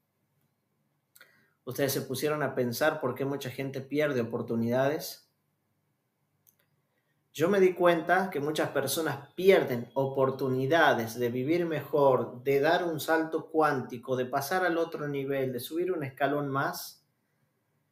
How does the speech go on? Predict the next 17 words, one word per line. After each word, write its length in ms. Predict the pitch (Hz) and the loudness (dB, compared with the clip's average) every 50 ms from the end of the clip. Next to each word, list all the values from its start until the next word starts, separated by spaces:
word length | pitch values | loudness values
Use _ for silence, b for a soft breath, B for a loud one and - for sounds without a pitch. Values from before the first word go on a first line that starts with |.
| _ _ _ _ _ _ _ _ _ _ _ _ _ - | _ _ _ _ _ _ _ _ _ _ _ _ _ -6
y 140 | 131 131 | 0 2
así 360 | 120 110 - - - 147 151 151 | 2 2 2 0 0 2 2 2
brindarles 600 | 147 135 131 123 127 135 143 147 143 131 123 - | 4 4 2 4 4 4 4 4 2 0 0 -2
una 140 | 123 113 110 | -4 -4 -4
mejor 340 | 113 113 113 - 131 127 113 | -4 -4 -2 -2 -2 0 0
vida 220 | 127 131 123 123 | 0 0 0 0
a 40 | 113 | -2
su 140 | - - 117 | -4 -8 -10
familia 680 | - 120 123 147 175 180 170 170 170 190 220 226 - _ _ _ _ _ _ _ _ _ _ _ _ _ _ _ _ _ _ _ _ _ _ _ _ _ _ _ _ _ _ _ - | -8 -8 -6 -4 -4 -4 -2 -2 -2 -2 -4 -6 -10 _ _ _ _ _ _ _ _ _ _ _ _ _ _ _ _ _ _ _ _ _ _ _ _ _ _ _ _ _ _ _ 0
por 180 | 139 143 147 | 2 4 4
ignorancia. 760 | 160 156 160 156 151 147 156 180 196 185 - - - 107 - - _ _ - _ _ _ _ _ _ _ _ _ _ _ _ _ _ _ _ _ _ _ _ _ _ _ _ _ _ _ _ _ | 4 4 2 2 4 4 4 4 2 2 0 -2 -6 -8 -12 -16 _ _ -20 _ _ _ _ _ _ _ _ _ _ _ _ _ _ _ _ _ _ _ _ _ _ _ _ _ _ _ _ _
Mucha 380 | - 151 180 214 233 226 226 196 | -6 -2 0 0 0 0 0 -4
gente 440 | - - 170 175 165 160 160 175 175 | -4 -2 -2 -2 -2 -2 -2 -4 -6
pierde 520 | 170 - - 139 139 139 135 131 131 131 | -6 -6 -4 0 2 2 2 2 2 -2
oportunidades 880 | 123 131 139 131 135 135 123 117 120 123 139 135 131 131 131 127 - | -4 -4 -6 -8 -6 -6 -4 -4 -2 0 2 2 2 2 0 -2 -4
por 460 | - - - 147 147 147 147 147 - - - | -8 -2 0 4 4 4 4 2 -4 -6 -6
ignorancia. 880 | 139 135 135 135 139 135 139 147 165 185 180 165 - - - 107 - | -4 -2 -2 -2 -2 -2 0 2 2 2 0 -2 -4 -8 -10 -12 -16